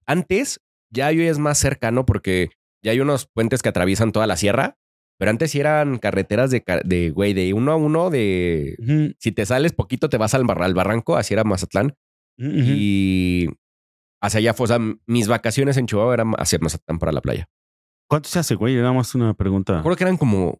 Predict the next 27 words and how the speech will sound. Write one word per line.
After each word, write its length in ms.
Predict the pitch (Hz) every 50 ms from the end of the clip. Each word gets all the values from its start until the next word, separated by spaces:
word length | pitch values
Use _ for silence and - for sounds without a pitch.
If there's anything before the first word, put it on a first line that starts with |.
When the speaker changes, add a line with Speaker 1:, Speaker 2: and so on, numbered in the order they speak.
| _ _ -
Speaker 1:
entre 240 | 98 92 - 104
ocho 360 | 110 123 123 - - 165 170 175
y 80 | 160
doce 340 | 107 92 107 113 - - 117
horas 220 | 110 120 131 131
Speaker 2:
No 60 | 127 131
Speaker 1:
según 40 |
Speaker 2:
mames, 120 | 127 120 117
Speaker 1:
como 140 | 127 117 110
Speaker 2:
güey. 100 | 98 90
Speaker 1:
manejaras, 300 | 87 90 104 95 107 104
güey. 220 | 110 127 175 269 - _ _ _ _ _ _ _ _ _ _ -
Speaker 2:
Güey, 200 | 110 110 107 107
Speaker 1:
Sí, 60 | 156
pero 100 | 156 135
Speaker 2:
vete 40 | 131
Speaker 1:
es 60 | 120
Speaker 2:
a 20 | 107
Speaker 1:
que 40 |
no 60 | 147 139
hay 60 | 135
Speaker 2:
Estados 180 | 135 127 120 120
Speaker 1:
nada 40 | 135
Speaker 2:
Unidos, 120 | 143 -
Speaker 1:
cerca, 140 | - - 135 107
Speaker 2:
cabrón. 160 | 92 90 90
Speaker 1:
güey. 140 | 87 80 -